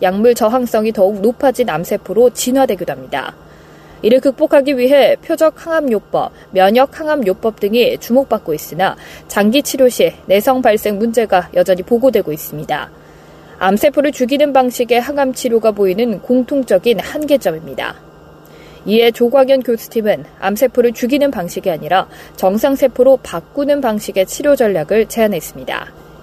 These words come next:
연구팀의 시스템 생물학 연구 방법을 통해 핵심 전사인자 다섯 개와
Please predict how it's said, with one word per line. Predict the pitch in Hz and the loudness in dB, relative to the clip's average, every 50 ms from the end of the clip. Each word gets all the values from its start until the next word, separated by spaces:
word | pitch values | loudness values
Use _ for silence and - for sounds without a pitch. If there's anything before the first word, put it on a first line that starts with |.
| - - - - - 196 | -20 -20 -20 -4 0 2
연구팀의 | 202 208 233 311 - 320 294 320 320 | 4 4 4 4 2 2 2 0 0
시스템 | - 339 330 - - - 330 302 311 | 0 0 -2 -2 0 2 2 2 2
생물학 | - 311 277 262 269 277 285 240 202 | 2 0 2 4 4 4 4 2 2
연구 | 180 190 202 220 226 262 247 | 0 0 0 0 0 0 0
방법을 | 254 226 214 208 220 202 202 196 | 0 0 -2 -2 -2 -2 -4 -4
통해 | - 202 175 175 165 - - - - | -6 -8 -6 -6 -6 -6 -8 -4 -4
핵심 | - - - - 302 294 285 254 | -4 -4 -2 -2 0 0 0 2
전사인자 | - 208 196 220 - 262 247 233 226 247 240 | 2 0 0 2 2 2 2 2 2 0 0
다섯 | - 196 185 - 208 - | 0 0 -2 -2 -4 -2
개와 | - 180 165 202 202 165 - | 0 0 2 2 2 0 -2